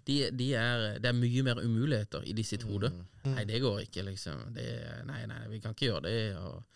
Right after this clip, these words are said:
Speaker 1: det er mye mer, eh, passivitet, da,
Speaker 3: Mm.
Speaker 1: eh, på grunn av at, eh, det er så satt i mentaliteten, da.
Speaker 2: Mm.
Speaker 3: Ja, eh, jeg husker ikke hvem jeg snakket med om akkurat noe av det samme, men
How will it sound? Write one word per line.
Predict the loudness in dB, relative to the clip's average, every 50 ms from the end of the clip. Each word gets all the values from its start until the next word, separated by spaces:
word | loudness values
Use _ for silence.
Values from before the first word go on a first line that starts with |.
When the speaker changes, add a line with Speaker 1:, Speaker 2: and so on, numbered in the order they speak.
| -20 -16 -4 2
Speaker 1:
det | 4 6
er | 8
mye | 10 10 10
mer, | 8 8 6 4 0 _ -8
eh, | -8 -6 -6 -6 -6 -2
passivitet, | -2 -2 0 0 -2 -2 -2 -2 -2 -4 -4 -6
da, | -10 -12 -8 -6
Speaker 3:
Mm. | -4 -4 -2 -4 -6 -10 _ -4
Speaker 1:
eh, | -2 -2 -2 -2 -4 -6 -8 -10 -10 -12 -10 -4
på | 0 0 0
grunn | 2 2 2 4 4 4 2
av | 2 0
at, | -2 -4 -6 _ _ -8 -6
eh, | -6 -4 -4 -6 -6 -8 -10 _ _ _ _ _ _ _ _ _ _ _ _ _ _ _ -2
det | 0 0
er | 0 2
så |
satt | 0 0 0 0 0 0 0 0 -2 -2 _ _ _ -18 -10 -6
i | -4 -2 0
mentaliteten, | 0 0 0 0 0 -4 -4 -4 -2 -2 -2 -2 -2 -4 -8 -8
da. | -8 -8 _ _ _ _ -16 -10 -6 -2
Speaker 2:
Mm. | -2 0 0 -2 -4 -6 -4
Speaker 3:
Ja, | -2 -2 -2 -2
eh, | -2 -4 -4 -6 _ _ _ _ _ _ _ _ _ -6
jeg | -4 -2
husker | -2 -2 -2 -4 -4
ikke | -2 -2 0
hvem | 0 0
jeg | 0 -2
snakket | -2 -2 -4 -4 -6 -12 -8
med | -6 -4 -2
om | -2 -2 -2 -2 -4 -4
akkurat | -6 -8 -8 _ -6 -4 -4 -4 -6 -10 _ _ _ _ _ -16 _ 0
noe | 2 4 4
av | 4
det | 2 2
samme, | 2 2 2 2 4 4
men | 4 2 2